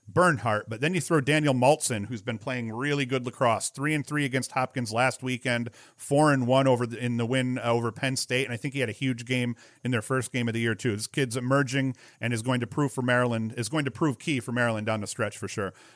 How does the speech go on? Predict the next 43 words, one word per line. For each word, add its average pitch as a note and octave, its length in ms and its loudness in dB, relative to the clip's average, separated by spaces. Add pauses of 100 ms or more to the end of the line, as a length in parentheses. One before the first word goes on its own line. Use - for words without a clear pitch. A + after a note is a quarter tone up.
Number C3 260 2
one E3+ 280 4
and E3 360 0
number E3 200 0
twelve D3+ 540 4
are A#2 160 2
bad C3+ 320 2
enough D3 300 0
for C3 120 0
Rutgers C3+ 360 0
to C3 80 -8
have C3+ 160 2
to B2 80 -8
deal A#2+ 180 2
with, A#2 160 0
but G#2+ 80 -6
now A2+ 120 0
you A2+ 100 0
got A#2 140 0
number A2 180 -2
thirty-seven G#2 640 -2 (420)
in A2 380 -2
Maltz A#2+ 600 2
that A2+ 180 -4
presents A2+ 320 -2
all D3+ 240 6
sorts D3 240 0
of B2+ 60 -2
matchup B2+ 340 2
problems B2 400 2
because B2+ 260 -6
you C3 60 -6
gotta D#3 160 0
devote B2 340 0
so C#3 140 -2
much C3 180 0
attention A#2 460 -6
to - 120 -6
Bernhardt A2 400 0
and G#2 120 -4
Wisnauskas A2 600 -6
that, G2+ 180 -6 (320)
that G2+ 220 -2